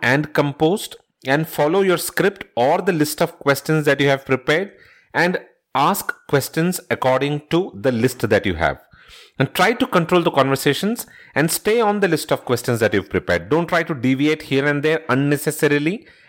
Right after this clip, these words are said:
and try to ask irrelevant questions. Number three, avoid asking basic questions. Now, one of the things to keep in mind is that interviews are about extracting valuable information from your guests.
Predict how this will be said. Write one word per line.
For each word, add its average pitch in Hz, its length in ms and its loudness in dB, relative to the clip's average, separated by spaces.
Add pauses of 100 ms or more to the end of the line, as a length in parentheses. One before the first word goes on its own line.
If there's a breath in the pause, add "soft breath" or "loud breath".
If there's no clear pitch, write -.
and 135 240 0
try 165 220 0
to 180 140 0
ask 127 280 0
irrelevant 104 540 2
questions. - 640 -6 (800 loud breath)
Number 180 220 4
three, - 380 0 (160)
avoid 196 420 2 (100)
asking 160 680 -2
basic 127 340 0
questions. - 760 -6 (460 soft breath)
Now, 143 300 -2 (160)
one 202 160 0
of 294 80 0
the 254 140 -10
things 202 260 2
to 214 100 0
keep 180 240 -2
in 175 120 2
mind 135 320 2
is 131 180 0
that 139 260 0
interviews 165 600 0 (100)
are 127 180 2
about 139 360 0 (200)
extracting 139 1080 -4
valuable 127 440 2
information 110 560 -2
from 92 220 -2
your 85 120 4
guests. - 500 -6